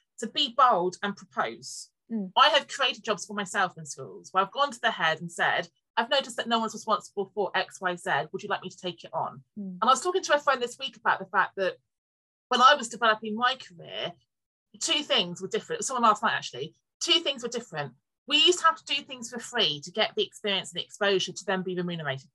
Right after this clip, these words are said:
Speaker 1: for it. And I'm not saying that's necessarily the right way, but everyone expects to be paid for everything these days. And actually, a lot of us earn our stripes by taking on small projects and taking on household responsibilities to prove ourselves, to then get that next step. And budgets are tight. So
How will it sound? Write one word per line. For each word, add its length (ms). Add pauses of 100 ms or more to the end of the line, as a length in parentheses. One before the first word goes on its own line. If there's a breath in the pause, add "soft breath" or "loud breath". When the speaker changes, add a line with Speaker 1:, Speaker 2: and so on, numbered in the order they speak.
Speaker 1:
for 140
it. 160 (340)
And 80
I'm 60
not 200
saying 180
that's 200
necessarily 420
the 80
right 300
way, 200
but 140
everyone 320
expects 340
to 60
be 160
paid 220
for 120
everything 420
these 220
days. 440
And 80
actually, 260
a 60
lot 220
of 80
us 200
earn 160
our 180
stripes 480
by 220 (300 soft breath)
taking 400
on 180
small 240
projects 520
and 80
taking 260
on 100
household 340
responsibilities 600
to 160
prove 260
ourselves, 540
to 80
then 220
get 280
that 200
next 220
step. 320 (380 soft breath)
And 120
budgets 260
are 80
tight. 460
So 140